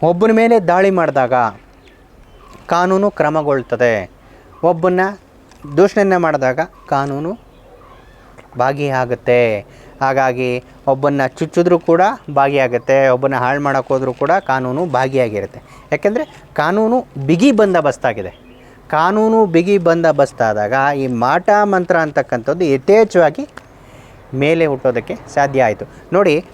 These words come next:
ಇದು ಕಾನೂನು ಕಣ್ಣಿಗೆ ಕಾಣೋದಿಲ್ಲ. ಕಾನೂನು ದೃಷ್ಟಿಯಲ್ಲಿ ಮಾಟ ಮಂತ್ರ ಅಂತಕ್ಕಂಥದ್ದು ಸುಳ್ಳು ಅಂತ ಒಂದು ಮಾತುಗಳನ್ನು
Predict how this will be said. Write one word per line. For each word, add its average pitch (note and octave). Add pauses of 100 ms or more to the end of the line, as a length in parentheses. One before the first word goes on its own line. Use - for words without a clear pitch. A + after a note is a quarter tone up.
(240)
ಇದು F3+
ಕಾನೂನು A3
ಕಣ್ಣಿಗೆ G#3
ಕಾಣೋದಿಲ್ಲ. D3+ (800)
ಕಾನೂನು F3
ದೃಷ್ಟಿಯಲ್ಲಿ G3 (340)
ಮಾಟ D#3+
ಮಂತ್ರ F3+
ಅಂತಕ್ಕಂಥದ್ದು E3+
ಸುಳ್ಳು A3
ಅಂತ F3+ (640)
ಒಂದು D#3+ (840)
ಮಾತುಗಳನ್ನು D3